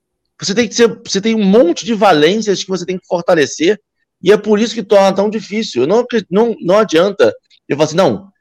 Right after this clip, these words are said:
então eu vou fazer caridade igual água.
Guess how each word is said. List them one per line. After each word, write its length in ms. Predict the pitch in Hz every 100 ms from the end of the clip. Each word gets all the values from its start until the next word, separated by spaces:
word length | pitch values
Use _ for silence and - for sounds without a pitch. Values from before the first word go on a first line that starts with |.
| -
então 260 | 127 151 208
eu 40 |
vou 120 | 208
fazer 240 | 196 180 196
caridade 800 | 208 214 220 - 165 302 - 220 -
igual 380 | 202 240 247 233
água. 420 | 175 147 107